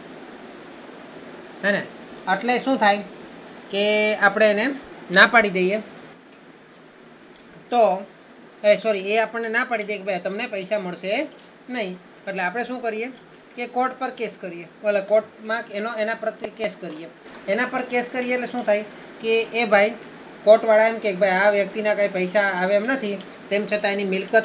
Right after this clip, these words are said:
ખ-, વેચીને જેટલા મળતા હોય તેટલા લઈ લો." હવે એની મિલકત વેચીએ તો માનો લો, માની લો કે આપણે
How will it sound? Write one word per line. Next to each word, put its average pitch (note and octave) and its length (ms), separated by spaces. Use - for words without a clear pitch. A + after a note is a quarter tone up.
ખ-, - 40
વેચીને G#3+ 500
જેટલા F#3+ 260
મળતા G3 360
હોય F3+ 120
તેટલા A3 380
લઈ B3+ 180
લો." G3 180
હવે G#3+ 140
એની B3 140
મિલકત B3 380
વેચીએ C4 420
તો G#3 100
માનો G#3 280
લો, B3 140
માની G#3+ 280
લો A#3 120
કે A3 120
આપણે G#3 340